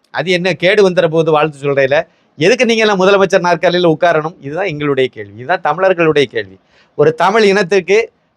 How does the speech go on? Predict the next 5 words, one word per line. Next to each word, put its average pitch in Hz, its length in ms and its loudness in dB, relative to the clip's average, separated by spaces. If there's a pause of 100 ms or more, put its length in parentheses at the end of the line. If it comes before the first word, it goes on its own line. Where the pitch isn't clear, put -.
(100)
தமிழனுடைய 226 600 2
ஒரு 202 240 2
பண்டிகைக்கு, 180 640 -2 (520)
தமிழனுடைய 247 720 4
ஒரு 220 220 2